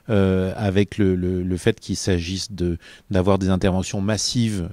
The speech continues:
pour, euh, s'attaquer à des toutes petites bestioles, euh, tout simplement parce qu'on, on a du mal à les, à les saisir, euh, raconte quelque chose de ce qui nous intéresse depuis le départ, c'est-à-dire le fait que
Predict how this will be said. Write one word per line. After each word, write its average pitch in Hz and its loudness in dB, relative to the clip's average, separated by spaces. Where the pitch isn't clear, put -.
pour, 98 -2
euh, 85 -4
s'attaquer 92 -8
à 98 -4
des 87 -4
toutes 123 -4
petites 104 -8
bestioles, 98 -4
euh, 92 -6
tout - -16
simplement 104 -6
parce 95 -6
qu'on, 95 -8
on 95 -6
a 87 -4
du 90 -8
mal 101 -2
à 87 -4
les, 82 -8
à 85 -6
les 90 -6
saisir, 107 -2
euh, 87 -4
raconte 107 0
quelque 98 -2
chose 98 -6
de 85 -12
ce - -10
qui - -14
nous 90 -6
intéresse 92 -4
depuis 85 -8
le 82 -8
départ, 143 -6
c'est-à-dire 98 -8
le 85 -4
fait - -6
que 90 -6